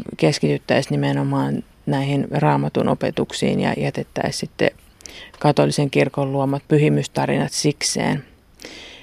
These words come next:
Mutta Kustaa Vaasa kyllä näissä asiakirjoissa todella paljon keskittyy näihin taloudellisiin kysymyksiin. Ja esimerkiksi jos ajatellaan tuota Westerosin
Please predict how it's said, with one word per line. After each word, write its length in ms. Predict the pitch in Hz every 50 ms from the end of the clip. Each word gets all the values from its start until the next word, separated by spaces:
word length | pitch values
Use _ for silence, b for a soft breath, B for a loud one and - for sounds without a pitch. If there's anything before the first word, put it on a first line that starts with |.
| B B B
Mutta 640 | - 156 151 147 - - - 151 147 143 147 147 143 143 143 - - - - - - - - _ _ - _ _ _ _ - - - - -
Kustaa 360 | - 165 151 - - 156 151
Vaasa 280 | 156 160 156 151 - 151
kyllä 240 | - 160 151 151 151
näissä 420 | 151 151 151 151 - - 156 156 -
asiakirjoissa 720 | - 160 160 - 156 147 143 - 139 139 143 123 - -
todella 340 | - 147 139 131 127 110 - -
paljon 280 | - - - - 95 - - _ _ _
keskittyy 580 | - 143 135 - - - - - - - 143 -
näihin 320 | - - 139 143 - 147
taloudellisiin 680 | - - - - - - - - - - - - - 165
kysymyksiin. 800 | - - - - - - 156 156 - - - - - - 151 - - - B B B B B B B B B B B B
Ja 100 | - 151
esimerkiksi 640 | 156 170 165 170 160 156 151 151 147 151 143 - 151
jos 100 | 139 -
ajatellaan 440 | - 151 151 147 151 151 147 147 147
tuota 200 | 147 147 147 147
Westerosin 920 | 139 151 147 143 - - 151 147 147 147 147 147 - - 139 139 143 139